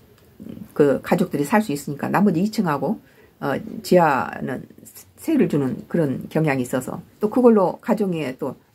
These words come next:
수입도 잡고 그랬죠. 다들 동네 사람들이.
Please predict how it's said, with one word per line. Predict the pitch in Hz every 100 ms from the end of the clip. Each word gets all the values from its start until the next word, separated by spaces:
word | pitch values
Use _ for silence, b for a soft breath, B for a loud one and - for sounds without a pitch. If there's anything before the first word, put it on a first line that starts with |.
| _ - -
수입도 | - 240 220 135
잡고 | 127 -
그랬죠. | 135 160 - 123 -
다들 | - 120 -
동네 | - 147 131
사람들이. | 135 127 - - 214 -